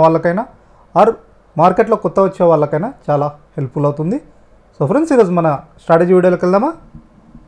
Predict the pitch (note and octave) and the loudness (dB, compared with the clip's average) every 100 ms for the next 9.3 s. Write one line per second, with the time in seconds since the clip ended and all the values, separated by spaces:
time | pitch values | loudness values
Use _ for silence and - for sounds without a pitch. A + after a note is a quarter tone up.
0 | _ - - - _ - - - - - | _ -20 -20 -20 _ -20 -20 -20 -20 -20
1 | - - _ C4 C#4 C4+ B3 B3 A#3+ A#3 | -20 -20 _ 2 4 2 0 -2 -2 -4
2 | A#3+ A3 A3+ - A3 G3+ G3 F3+ F3+ - | -6 -8 -8 0 0 2 0 -2 -4 -8
3 | E3+ D#3 B2+ D#3 E3+ F3 E3+ - _ - | -8 -10 -6 -6 -2 -2 -2 -8 _ -4
4 | C#3+ D3+ D3 D3 D3+ D3 D3 D#3 D#3 D#3 | -4 -2 -4 -4 -4 -4 -4 -4 -4 -4
5 | G#3+ B3+ - - _ _ _ E3 G3+ C#4 | -4 -4 -6 -20 _ _ _ -4 -2 -2
6 | C4 A#3 A3 F3 F3 F#3 F3 G3 - - | 0 -2 -2 -2 -2 -2 -2 -8 -12 -6
7 | D3+ E3+ E3 - D3 D3+ C#3+ - C#3 B2 | -4 -4 -6 -6 -6 -6 -8 -6 -8 -8
8 | A#2 - _ _ _ _ _ _ _ _ | -12 -20 _ _ _ _ _ _ _ _
9 | - G3 C#4+ | -4 -2 -2